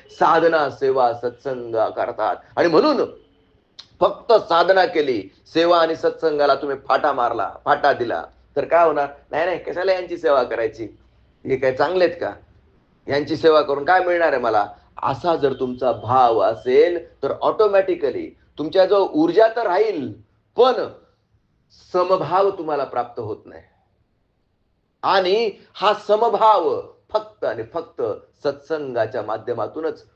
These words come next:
तुम्हाला मिळू शकतो. आणि म्हणून साधना, सेवा, सत्संग या तीन खांबांवर, तीन खांबांवर, या तीन पिलर्सवर मदत फाउंडेशनचं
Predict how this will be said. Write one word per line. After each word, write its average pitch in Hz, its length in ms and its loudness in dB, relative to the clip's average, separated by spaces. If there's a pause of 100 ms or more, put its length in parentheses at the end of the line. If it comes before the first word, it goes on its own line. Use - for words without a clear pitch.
(120)
तुम्हाला 117 260 -6
मिळू 110 200 -4
शकतो. 110 560 -4
आणि 151 140 0
म्हणून 214 380 2 (240)
साधना, 165 640 2
सेवा, 160 440 2
सत्संग 165 720 2 (200)
या 175 120 4
तीन 262 420 -4 (220)
खांबांवर, 202 680 2 (880)
तीन 247 280 -6
खांबांवर, 175 560 2
या 156 100 2
तीन 226 320 -8
पिलर्सवर 165 640 -2 (360)
मदत 143 300 0 (140)
फाउंडेशनचं 120 680 -6